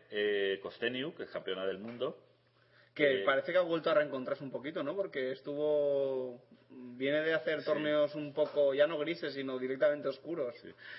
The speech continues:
Speaker 1: Yo, como estoy muy ocupado últimamente, casi estoy batiendo récord ya de ocupación,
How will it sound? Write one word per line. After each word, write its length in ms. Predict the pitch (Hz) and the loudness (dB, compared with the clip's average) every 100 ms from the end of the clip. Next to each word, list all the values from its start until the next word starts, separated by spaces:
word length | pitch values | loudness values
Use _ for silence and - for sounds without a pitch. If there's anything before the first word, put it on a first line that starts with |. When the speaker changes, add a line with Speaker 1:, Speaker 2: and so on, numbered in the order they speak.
| - | -6
Speaker 1:
Yo, 140 | 135 175 | -2 -2
como 180 | 196 151 | -2 -4
estoy 180 | 160 | -4
muy 140 | 175 196 | -2 -2
ocupado 380 | 190 165 160 165 | -2 0 2 2
últimamente, 840 | 156 156 143 147 147 170 180 123 107 107 107 | 0 -2 0 0 0 0 0 -4 -14 -20 -6
casi 240 | 101 98 127 110 | -4 -4 -4 -6
estoy 200 | - 104 | -4 -2
batiendo 360 | 113 113 110 104 | -2 -2 -4 -4
récord 280 | 110 101 101 | -2 0 2
ya 60 | |
de 80 | 101 | 2
ocupación, 580 | 98 90 95 - 107 | 0 -2 -4 0 -4